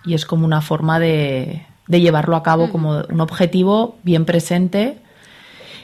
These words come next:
Speaker 1: y conseguimos cultivar la paciencia, la disciplina y la confianza en uno mismo.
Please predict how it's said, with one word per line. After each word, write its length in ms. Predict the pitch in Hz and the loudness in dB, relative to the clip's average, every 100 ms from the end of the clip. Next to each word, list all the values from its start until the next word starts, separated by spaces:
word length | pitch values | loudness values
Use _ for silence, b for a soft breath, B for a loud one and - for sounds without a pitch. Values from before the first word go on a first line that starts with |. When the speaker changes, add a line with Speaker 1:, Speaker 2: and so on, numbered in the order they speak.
| B _ - | B _ 0
Speaker 1:
y 480 | 202 180 175 165 151 | 4 4 4 2 0
conseguimos 520 | 175 175 180 160 180 | 2 2 4 2 0
cultivar 420 | - 190 185 170 151 | -2 -2 0 2 2
la 140 | 143 | 0
paciencia, 580 | 139 - 190 185 - 165 | 0 2 4 4 2 2
la 100 | 151 | 2
disciplina 720 | 135 - 156 175 185 185 208 - | 0 -2 -2 0 2 2 -2 -2
y 80 | |
la 120 | 180 151 | 0 0
confianza 420 | 143 151 143 147 | -2 -2 -2 -2
en 60 | 143 | -4
uno 160 | 139 | -4
mismo. 360 | 123 - 151 | -6 -6 -10